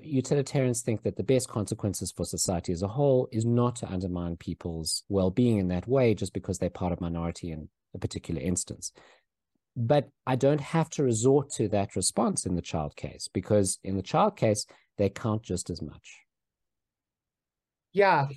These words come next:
Speaker 2: I guess the concern that I would still have is that the sorts, the way that you assess the welfare of a child is, like, considerably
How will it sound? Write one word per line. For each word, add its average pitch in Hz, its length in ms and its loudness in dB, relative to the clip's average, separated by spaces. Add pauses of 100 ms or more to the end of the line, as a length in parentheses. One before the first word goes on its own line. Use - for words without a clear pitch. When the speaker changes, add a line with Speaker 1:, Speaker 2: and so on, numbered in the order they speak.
(160)
Speaker 2:
I 190 120 0
guess 226 460 2 (300)
the 170 380 4
concern 185 460 0
that 185 120 2
I 160 80 6
would 151 160 2
still 151 300 0
have 135 540 -2 (180)
is 143 220 -2
that 139 380 2
the 139 80 -2
sorts, - 840 -2 (2250)
the 156 160 0
way 190 240 6
that 233 200 4
you 202 280 0
assess 170 520 -2
the 165 160 2
welfare 147 600 2
of 143 180 -4
a 139 60 -2
child 143 640 -2 (520)
is, 151 320 0
like, 143 380 2
considerably 160 1400 2